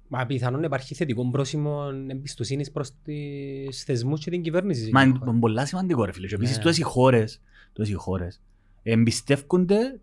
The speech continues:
Speaker 2: τις κυβερνήσεις τους. Εμπιστεύονται τις. Ε, το εντελώς αντίθετο από εμάς.
Speaker 1: Ναι.
Speaker 2: Δηλαδή, ε, ε, πολλά. Και επίσης, το, το,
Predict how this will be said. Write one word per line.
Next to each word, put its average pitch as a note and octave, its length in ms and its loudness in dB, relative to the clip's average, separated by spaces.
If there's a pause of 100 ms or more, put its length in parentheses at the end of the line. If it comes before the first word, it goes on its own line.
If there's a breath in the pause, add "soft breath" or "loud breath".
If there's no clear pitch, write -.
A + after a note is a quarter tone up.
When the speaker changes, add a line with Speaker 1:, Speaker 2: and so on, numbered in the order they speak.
(120)
Speaker 2:
τις - 180 -6
κυβερνήσεις E3+ 580 6
τους. - 220 -20
Εμπιστεύονται B2 800 6
τις. D#2 260 -12 (460)
Ε, A#2+ 80 -8 (220)
το B2 220 8
εντελώς B2 380 8
αντίθετο G#3 360 4
από A#3+ 120 6 (100)
εμάς. E3 240 4 (340)
Speaker 1:
Ναι. G2 160 -10
Speaker 2:
Δηλαδή, B2+ 480 6
ε, A#2 60 -8 (280)
ε, A2 60 6
πολλά. A2 380 4 (340 loud breath)
Και - 120 2
επίσης, D3+ 360 4
το, - 180 -4
το, A2 540 2